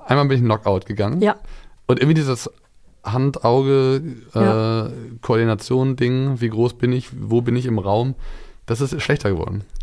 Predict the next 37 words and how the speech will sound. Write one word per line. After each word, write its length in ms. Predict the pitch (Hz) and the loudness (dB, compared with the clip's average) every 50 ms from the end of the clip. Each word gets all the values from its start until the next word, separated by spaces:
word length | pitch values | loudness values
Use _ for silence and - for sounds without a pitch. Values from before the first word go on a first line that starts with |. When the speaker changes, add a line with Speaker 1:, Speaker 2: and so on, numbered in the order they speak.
| - | -8
Speaker 1:
Das 100 | - - | -8 -2
hat 40 | - | 0
Speaker 2:
Krass. 80 | - 196 | 2 2
Speaker 1:
was 100 | 190 - | 2 2
mit 60 | 117 107 | 2 2
dem 60 | 98 | 2
Alter 220 | 95 95 92 95 - | 2 2 0 0 -4
zu 100 | - 87 | -4 -6
tun. 300 | - - 82 90 95 - | -6 -6 -8 -8 -8 -4
Oder 140 | - 117 151 | -2 0 2
es 60 | 175 | 2
Speaker 2:
Ja. 60 | 208 208 | 2 2
Speaker 1:
war 60 | - | 0
Corona, 360 | - - 104 95 104 104 87 | -2 -4 -4 -2 -2 -2 -2
ich 60 | 85 | -2
weiß 220 | 98 104 - - - | -4 -4 -6 -8 -10
nicht, 160 | 101 92 101 | -10 -8 -6
aber 220 | 95 92 95 104 - - - - - - - - - - - - - | -4 -4 -6 -6 -8 -14 -20 -20 -20 -20 -20 -20 -20 -20 -16 -4 -2
<laughs> 140 | 190 160 - | -2 0 2
Das 20 | - | 0
ist 200 | 131 117 135 123 | 0 0 -2 -2
auf 120 | 101 - | -2 0
jeden 200 | 143 127 - - | 0 0 -2 -4
Fall 300 | - - 123 120 113 117 | -6 -4 -2 -2 -2 -2
Speaker 2:
Crazy. 540 | - - - 214 190 190 175 165 175 175 156 - | -4 -2 0 2 4 4 2 2 0 0 0 2
Speaker 1:
Ja, 140 | 117 117 | 2 2
ich, 140 | 123 120 - - | 2 0 0 -2
äh, 40 | |
da 180 | 131 117 123 123 | 0 2 2 2
denk 340 | 123 123 - - - 127 127 | 0 -2 -6 -4 -2 -2 -2
ich 60 | 120 | -2
so, 80 | - 113 | -2 -4
Mann, 220 | 110 101 101 98 | -4 -2 -2 -4
oh 100 | - 101 | -4 -4
Gott, 200 | 95 - 92 - | -4 -4 -6 -6
oh 40 | - 90 | -6 -4
Gott, 160 | 95 92 | -4 -6